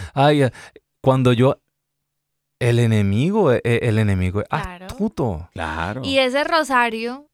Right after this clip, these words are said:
Speaker 2: es un arma, o yo también lo diría, una herramienta espiritual que fortalece tu voluntad al cien. O sea, si te cuesta, si te cuesta, o sea, si batallas con ese tema a veces de la voluntad, o quieres,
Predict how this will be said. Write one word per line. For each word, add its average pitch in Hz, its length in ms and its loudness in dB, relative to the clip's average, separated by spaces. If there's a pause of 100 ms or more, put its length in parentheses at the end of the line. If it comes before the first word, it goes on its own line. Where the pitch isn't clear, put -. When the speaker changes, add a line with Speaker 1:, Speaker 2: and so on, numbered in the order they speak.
Speaker 2:
es 254 340 -6
un 302 280 -6
arma, 196 680 -4
o - 100 -8
yo 226 280 -4
también 247 340 -6
lo 240 100 -2
diría, 190 380 -4
una 226 240 -4
herramienta 214 560 -4
espiritual 233 920 -6 (360)
que 285 160 -2
fortalece 269 800 -2
tu 320 240 -6
voluntad 254 880 0
al 214 300 0
cien. 175 520 -12
O 190 60 -16
sea, 165 360 -12 (340)
si 247 180 -10
te 240 160 -4
cuesta, 240 720 -4
si 214 140 -14
te 208 120 -8
cuesta, 202 380 -8
o 180 40 -12
sea, 202 180 -6
si 202 120 -14 (100)
batallas 208 560 -4
con 233 220 -10
ese 208 220 -10
tema 233 560 -8 (300)
a 214 140 2
veces 214 260 -4
de 240 120 0
la 214 120 -2
voluntad, 196 360 -6
o 226 60 -8
quieres, 240 400 -4